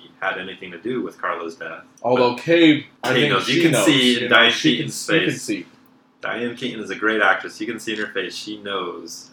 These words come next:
Speaker 1: everything that went down.
Speaker 2: Mm-hmm.
Speaker 1: And he retreats into his office and closes the door.
Speaker 2: Right, because when they get married, they make a pact to not speak about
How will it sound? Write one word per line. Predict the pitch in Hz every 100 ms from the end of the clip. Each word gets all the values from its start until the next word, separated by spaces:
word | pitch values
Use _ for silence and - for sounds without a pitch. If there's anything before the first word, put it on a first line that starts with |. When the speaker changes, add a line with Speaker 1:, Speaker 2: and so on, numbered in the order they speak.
| 98
Speaker 1:
everything | 95 98 95
that | 92
went | 90 85
down. | 87 82 80 82 -
Speaker 2:
Mm-hmm. | 123 120 120 113 120 - _ 82
Speaker 1:
And | 82 82 82 82 82 - - - -
he | 95 92 92 90 92
retreats | 95 92 107 104 110
into | 113
his | 104
office | 101 110 - 120 120 87
and | 82
closes | - 92 92 92
the | 104
door. | 101 101 113 113 120 - _ _
Speaker 2:
Right, | 117 113 107 -
because | 139 147 - 139
when | 139
they | 139
get | 139 139
married, | 131 147 147 135
they | 123
make | 123 123
a | 120
pact | - 160 123 107 - - -
to | 131
not | 123 117 -
speak | - 123
about | 110 110 104 -